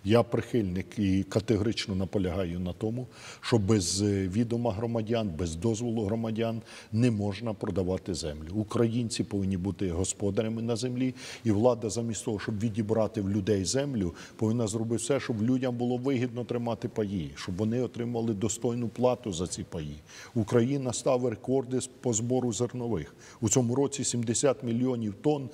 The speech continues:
зібрали зернових. І все вивозять за кордон. Чому селяни бідні? Чому збагачуються на цьому трейдери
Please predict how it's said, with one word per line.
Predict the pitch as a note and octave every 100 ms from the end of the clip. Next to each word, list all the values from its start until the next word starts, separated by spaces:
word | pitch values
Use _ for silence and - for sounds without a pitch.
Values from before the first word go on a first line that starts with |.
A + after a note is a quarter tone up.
| - -
зібрали | G#2 A2 A2+ B2 B2
зернових. | A#2+ A#2+ B2 A2 D#2+ - -
І |
все | A2+ - D3
вивозять | D3 C#3+ C#3 C3+
за | B2
кордон. | C3+ C#3+ A#2+ A2+ E2+ - - -
Чому | C3+ C#3
селяни | - D#3 C#3+ C3+ C3+
бідні? | B2+ B2+ F#2+ F2 D#2+ - -
Чому | - B2+ C#3+
збагачуються | C3+ B2+ B2 C#3 - B2+ -
на | C3 C3
цьому | - C3+ B2+
трейдери | - C3 C#3+ C3+ C#3+